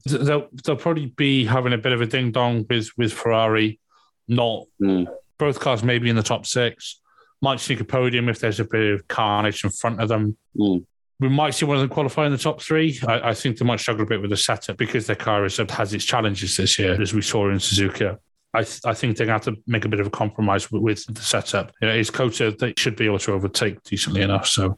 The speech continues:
Speaker 1: we'll see.
Speaker 2: Yeah, it's an overtaking track, so it will give them the opportunity, but they haven't got that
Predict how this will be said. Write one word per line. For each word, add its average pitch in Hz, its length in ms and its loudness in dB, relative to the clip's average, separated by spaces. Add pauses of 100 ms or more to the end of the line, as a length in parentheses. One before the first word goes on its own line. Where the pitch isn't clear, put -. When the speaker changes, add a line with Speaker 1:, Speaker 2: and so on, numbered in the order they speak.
Speaker 1:
we'll 101 140 0
see. - 180 2
Speaker 2:
Yeah, - 260 4
it's 139 140 2
an 160 80 4
overtaking 147 640 2
track, 120 360 0
so 107 120 0
it 95 120 4
will 120 120 2
give 123 180 -2
them 117 140 2
the 107 100 4
opportunity, 110 480 -2
but - 180 -2
they 117 120 2
haven't 120 340 -2
got 120 260 0
that 107 180 0